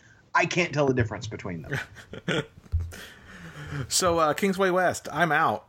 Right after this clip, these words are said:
Speaker 2: And, uh, screw
Speaker 1: Yeah.
Speaker 2: you, screw you, Newsarama. Screw you and your
Speaker 1: Yeah.
Speaker 2: nine out of ten review.
Speaker 1: I gotta say, I feel like some of these,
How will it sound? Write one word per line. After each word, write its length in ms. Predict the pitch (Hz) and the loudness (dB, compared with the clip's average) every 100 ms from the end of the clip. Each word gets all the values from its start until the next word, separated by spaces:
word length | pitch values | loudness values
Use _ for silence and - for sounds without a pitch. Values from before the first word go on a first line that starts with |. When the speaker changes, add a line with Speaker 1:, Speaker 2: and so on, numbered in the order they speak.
| - | -10
Speaker 2:
And, 260 | 107 110 113 | -2 0 2
uh, 100 | 107 | 2
screw 160 | 156 | 4
Speaker 1:
Yeah. 220 | 147 139 123 | 4 4 4
Speaker 2:
you, 40 | |
screw 240 | - - 196 | 0 2 2
you, 160 | 170 | 4
Newsarama. 600 | 123 110 107 98 92 95 - - - | 4 4 4 2 2 0 -2 -8 -8
Screw 340 | - - 139 | -10 -2 0
you 220 | 156 151 | 2 4
and 60 | 143 | 6
your 140 | 127 | 6
Speaker 1:
Yeah. 40 | 123 | 4
Speaker 2:
nine 220 | 120 123 | 4 4
out 100 | 120 | 4
of 80 | 117 | 2
ten 200 | 127 113 | 2 2
review. 420 | 107 104 95 92 85 - - - - | 2 2 -2 -4 -6 -8 -10 -4 2
Speaker 1:
I 160 | - | 2
gotta 300 | 294 277 233 | 4 4 4
say, 400 | 185 - 131 107 - | 2 2 2 2 0
I 160 | 160 | 0
feel 240 | 196 220 196 | 2 0 4
like 240 | 151 - | 2 2
some 300 | - 160 160 | 2 4 4
of 160 | 156 135 | 4 4
these, 640 | 135 127 120 117 - - | 4 6 4 4 0 0